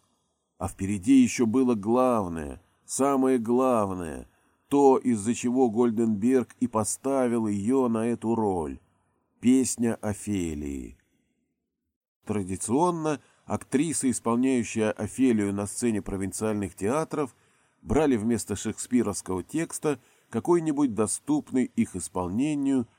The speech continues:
душещипательный романс. Софье и в голову не пришло нарушить сложившуюся традицию, и она выбрала пушкинский романс «Под вечер осенью ненастной»,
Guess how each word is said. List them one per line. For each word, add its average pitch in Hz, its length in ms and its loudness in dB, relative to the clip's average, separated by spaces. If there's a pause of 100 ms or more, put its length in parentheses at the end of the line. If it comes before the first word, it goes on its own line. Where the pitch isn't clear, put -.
душещипательный 113 1080 -2
романс. 78 640 -4 (720)
Софье 175 400 2
и 160 80 -2
в 135 80 -2
голову 107 420 2
не 87 100 -6
пришло 123 600 -4 (180)
нарушить 110 520 -2
сложившуюся 98 760 -6
традицию, 76 840 -8 (520)
и 107 100 0
она 160 300 2
выбрала 135 420 0
пушкинский 98 680 -4
романс 127 520 -2 (340)
«Под 87 200 -6
вечер 139 480 -2
осенью 78 560 -4
ненастной», 76 720 -10